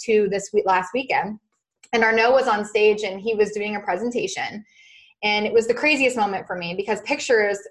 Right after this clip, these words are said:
came up on the screen of coaches and their families. And he said these words and they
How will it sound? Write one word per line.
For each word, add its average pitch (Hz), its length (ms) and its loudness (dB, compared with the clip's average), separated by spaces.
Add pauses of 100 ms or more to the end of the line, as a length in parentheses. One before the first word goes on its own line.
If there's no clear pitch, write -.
(100)
came 226 160 -2
up 208 140 4
on 196 160 2
the 190 60 -6
screen 208 420 -4
of 175 80 -6 (120)
coaches 226 480 2
and 185 120 -8
their 175 240 -8
families. 185 500 -6 (100)
And 190 120 -12
he 196 120 -8
said 269 300 0
these 196 280 -4
words 180 460 -4 (120)
and 190 260 -2
they 185 220 -2